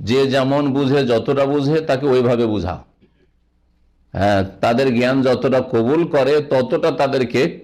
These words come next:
বলো। আর তার অতিরিক্ত যদি বলা যায়,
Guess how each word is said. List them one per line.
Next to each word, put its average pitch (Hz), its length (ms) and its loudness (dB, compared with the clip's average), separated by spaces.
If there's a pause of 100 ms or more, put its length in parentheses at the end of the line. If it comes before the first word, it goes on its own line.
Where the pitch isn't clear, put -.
বলো। 95 420 -2 (640)
আর 110 160 -2
তার 135 200 -2
অতিরিক্ত 180 540 0
যদি 135 500 0
বলা 123 300 0
যায়, 101 400 -2